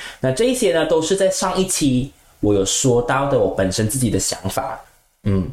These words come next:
很不幸的被说中了。那也许呢，大家会觉得，哇，很侥幸！幸好，幸好是安华成为了首相，幸好是西蒙做了政府。也许你们看到的，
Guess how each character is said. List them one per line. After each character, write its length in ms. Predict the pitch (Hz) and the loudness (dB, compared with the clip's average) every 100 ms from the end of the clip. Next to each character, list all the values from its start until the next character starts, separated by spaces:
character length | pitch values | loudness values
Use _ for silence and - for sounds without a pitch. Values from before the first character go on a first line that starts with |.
| - | -10
很 380 | - 123 110 101 | -4 0 0 0
不 100 | 156 | -2
幸 300 | 160 165 156 | 0 0 0
的 320 | 127 - - - _ _ _ _ | 0 0 -4 -10 _ _ _ _
被 120 | 117 | -2
说 220 | 117 110 92 | 0 0 2
中 240 | 107 104 | 2 2
了。 180 | 92 - - _ _ _ _ | 0 -4 -10 _ _ _ _
那 160 | 139 131 | 0 2
也 240 | 127 175 | 2 2
许 220 | - 135 | 2 0
呢， 240 | 117 127 - - - | 2 2 0 -6 -10
大 140 | - 240 | -2 0
家 140 | 214 | 2
会 120 | 220 | 2
觉 200 | 220 135 | 2 2
得， 360 | 117 110 107 - - _ | 2 2 2 -2 -10 _
哇， 180 | 127 104 | -2 -2
很 480 | - - 123 123 139 | -4 -6 -2 0 2
侥 220 | 104 95 | 0 0
幸！ 260 | 156 143 - - | 0 -2 -4 -6
幸 280 | - 247 240 | -2 0 0
好， 220 | 156 - | 0 0
幸 180 | 160 175 | 0 0
好 200 | 151 113 | -2 -2
是 140 | - | -4
安 240 | - 135 135 | -2 -2 0
华 200 | 101 101 | 0 -2
成 220 | - 104 | 0 0
为 100 | 110 | 2
了 100 | 113 | 0
首 260 | - 98 - | -2 -4 -4
相， 240 | 139 113 - - | -2 -4 -6 -12
幸 280 | - - 254 | -6 0 0
好 220 | 233 113 | 0 -2
是 120 | 110 170 | 0 -2
西 320 | - 170 175 | 0 0 2
蒙 180 | 131 127 | 2 2
做 180 | 165 | 2
了 60 | 139 | 2
政 220 | 160 143 | 0 0
府。 260 | 139 101 - _ - - - | 0 -4 -6 _ -20 -20 -4
也 200 | 135 190 | 0 0
许 300 | 269 - 131 | 0 0 0
你 140 | 110 113 | 2 2
们 180 | 113 123 | 2 0
看 320 | - 185 175 | -2 -4 -2
到 240 | 175 147 | -2 0
的， 180 | 165 | -2